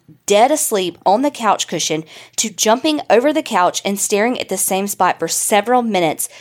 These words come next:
just beating her tail. There's also been a few times where I've been sitting on the couch on warm days and my body has gone completely ice cold,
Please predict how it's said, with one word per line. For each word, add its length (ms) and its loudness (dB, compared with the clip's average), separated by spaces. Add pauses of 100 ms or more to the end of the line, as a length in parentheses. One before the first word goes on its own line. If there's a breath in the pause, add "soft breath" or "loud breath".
(100)
just 240 -4
beating 300 -2
her 140 -4
tail. 360 -2 (520)
There's 340 2
also 360 2
been 360 0
a 80 0
few 240 -6
times 440 0
where 120 2
I've 120 2
been 140 -4
sitting 320 -2
on 120 2
the 80 0
couch 440 -2 (280 loud breath)
on 240 0
warm 240 2
days 420 2
and 140 0
my 120 2
body 360 0
has 160 -4
gone 240 0
completely 880 -2
ice 260 -2
cold, 340 -2